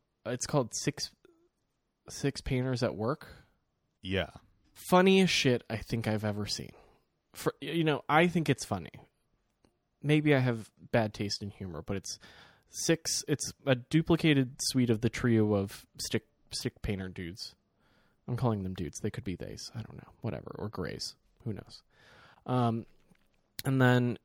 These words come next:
Speaker 1: it's, does it have a little bit of Slice in it? Like a drawing or no? Does it have
Speaker 2: Uh,
Speaker 1: a spacey drawing or no?
Speaker 2: I think it has part of the space drawing. And
Speaker 1: Barely. And then it's got the, like, fucking drawing.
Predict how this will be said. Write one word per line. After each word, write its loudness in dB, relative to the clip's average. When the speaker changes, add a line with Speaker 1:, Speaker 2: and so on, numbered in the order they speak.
Speaker 1:
it's, -2
does 2
it 2
have 2
a 4
little 6
bit 4
of 2
Slice 0
in -2
it? -2
Like -2
a -2
drawing -2
or -4
no? -6
Does 0
it 6
have 8
Speaker 2:
Uh, 6
Speaker 1:
a 2
spacey 4
drawing 2
or -2
no? -6
Speaker 2:
I 8
think 4
it 6
has 4
part 6
of -2
the 4
space 0
drawing. 0
And 2
Speaker 1:
Barely. 4
And 2
then 6
it's 0
got 6
the, 2
like, -2
fucking 0
drawing. -2